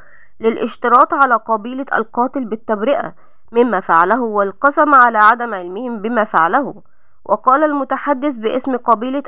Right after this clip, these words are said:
المكارمة أن القاتل راشد مانع الجعفر اليامي لم يكتفي بقتل حسين بن أحمد المكرمي في منطقة خلاء مستغلا ضعفه وقلة حيلته،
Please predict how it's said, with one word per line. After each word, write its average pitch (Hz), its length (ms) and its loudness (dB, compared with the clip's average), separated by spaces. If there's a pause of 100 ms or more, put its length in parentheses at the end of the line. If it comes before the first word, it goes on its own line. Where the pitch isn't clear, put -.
المكارمة 220 600 -2 (220)
أن 262 180 0
القاتل 254 460 -6
راشد 262 460 2
مانع 262 320 2 (200)
الجعفر 220 640 -2
اليامي 226 400 -4
لم 226 200 -2
يكتفي 262 460 -6
بقتل 262 480 -2
حسين 269 440 -6
بن 214 200 -2
أحمد 247 400 -2
المكرمي 220 640 -2 (460)
في 311 120 -2 (100)
منطقة 240 380 -4
خلاء 220 360 -4
مستغلا 220 540 -4
ضعفه 226 580 -2
وقلة 202 460 -4
حيلته، 214 640 -10